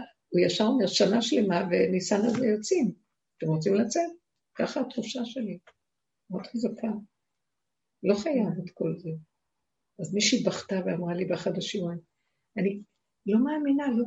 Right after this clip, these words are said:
מאמינה, איזה גאולה ראינו בניסן שעבר, ואיך אנחנו, ניסן הזה, הכל נפתח, חזרו חזרה, כאילו כלום לא קרה, כל החנויות, כל הזה, הכל כאילו,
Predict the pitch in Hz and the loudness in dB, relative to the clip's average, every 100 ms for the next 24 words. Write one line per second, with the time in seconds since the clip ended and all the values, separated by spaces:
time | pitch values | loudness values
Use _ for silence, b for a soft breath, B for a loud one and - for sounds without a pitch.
0 | 302 277 269 277 262 240 254 269 262 240 | 0 2 4 4 4 4 4 4 6 6
1 | 240 262 254 247 247 214 208 202 254 240 | 4 4 4 2 4 4 2 2 2 2
2 | 233 214 208 202 220 254 359 277 302 240 | 0 0 0 2 0 0 -2 -4 -4 -4
3 | 208 196 269 285 254 247 - - 226 226 | -2 -2 0 -2 0 -2 -2 0 4 4
4 | - - - - 165 185 214 - 165 175 | 4 0 0 -4 -4 0 0 0 0 2
5 | 226 233 B B - 277 277 - 262 247 | 2 0 B B 2 4 4 2 4 4
6 | 220 - 175 202 214 208 B B B 139 | 2 0 -2 2 2 0 B B B 2
7 | 123 - 214 104 120 117 - - 262 247 | 2 2 0 2 2 2 0 2 4 4
8 | - 220 320 349 - 349 | 0 0 2 2 6 6